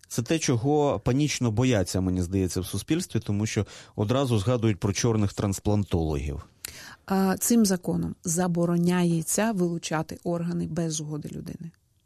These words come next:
Speaker 2: Тобто перший, е,
Speaker 1: Але це за замовченням, якщо людина попередньо не написала заяву, що вона не згодна, так?
Speaker 2: Ні,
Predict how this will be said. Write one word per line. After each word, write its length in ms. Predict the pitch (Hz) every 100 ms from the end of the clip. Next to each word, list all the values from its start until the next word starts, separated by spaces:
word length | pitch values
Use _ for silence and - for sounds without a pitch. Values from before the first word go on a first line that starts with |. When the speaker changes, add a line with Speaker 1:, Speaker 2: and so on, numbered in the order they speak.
| _ _ _ _ _ -
Speaker 2:
Тобто 340 | 165 - 143 _
перший, 600 | - 185 175 - 165 156 -
е, 380 | - 156 156 156
Speaker 1:
Але 180 | 151 160
це 140 | 190 175
за 120 | 180
замовченням, 640 | 185 160 101 - 104 104
якщо 260 | 107 - 143
людина 400 | 139 143 147 127
попередньо 460 | 117 131 123 117
не 100 | 117
написала 520 | 113 110 110 113 104 98
заяву, 440 | 98 87 76 71
що 180 | - 82
вона 200 | 80 78
не 140 | 76
згодна, 420 | 76 73 69 76
так? 200 | 80 147 - _
Speaker 2:
Ні, 300 | 185 180 156